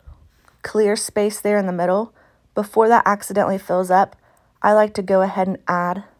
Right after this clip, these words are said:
the white gold foil resin, and I'm putting all of it there. And just get it all out and just put it all along the middle. And what this does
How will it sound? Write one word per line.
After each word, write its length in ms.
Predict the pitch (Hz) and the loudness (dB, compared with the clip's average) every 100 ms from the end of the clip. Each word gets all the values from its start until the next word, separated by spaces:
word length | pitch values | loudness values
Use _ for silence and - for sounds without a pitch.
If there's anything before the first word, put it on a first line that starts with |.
| _ | _
the 140 | - 196 | -4 -4
white 440 | 175 180 180 180 _ _ _ - | 0 0 0 -4 _ _ _ -2
gold 220 | 185 185 | 0 0
foil 340 | - 180 175 | -2 -2 -2
resin, 500 | 165 165 170 175 185 - _ _ _ _ _ _ _ _ _ _ - | -2 -4 -4 -6 -8 -14 _ _ _ _ _ _ _ _ _ _ -4
and 100 | 185 | -2
I'm 360 | 185 190 180 - _ - | 0 -2 -8 -14 _ -8
putting 340 | 220 214 202 - | -2 0 0 0
all 240 | 185 190 170 | 2 4 2
of 140 | 170 | -2
it 160 | 117 - | -4 -4
there. 320 | 107 - - _ _ _ _ _ _ _ _ _ _ _ _ _ _ _ _ _ _ _ _ _ _ | -6 -8 -12 _ _ _ _ _ _ _ _ _ _ _ _ _ _ _ _ _ _ _ _ _ _
And 100 | - | -6
just 180 | 196 185 | -6 -4
get 120 | 190 | -2
it 100 | 180 | 0
all 200 | 175 185 | 2 2
out 220 | 190 175 - | 2 0 0
and 100 | 185 | -4
just 180 | 175 | -8
put 120 | - 185 | -8 -4
it 80 | |
all 280 | 175 175 180 | -2 -2 -2
along 500 | 180 170 175 180 185 - - | -4 -4 -4 -6 -8 -14 -6
the 100 | 185 | -2
middle. 500 | 185 170 107 151 208 _ _ - | 0 -2 -2 -6 -8 _ _ -6
And 180 | 208 | -2
what 220 | 208 220 - | 0 0 -4
this 200 | 196 - | -10 -4
does 640 | - 113 - - - | 0 2 2 -2 -10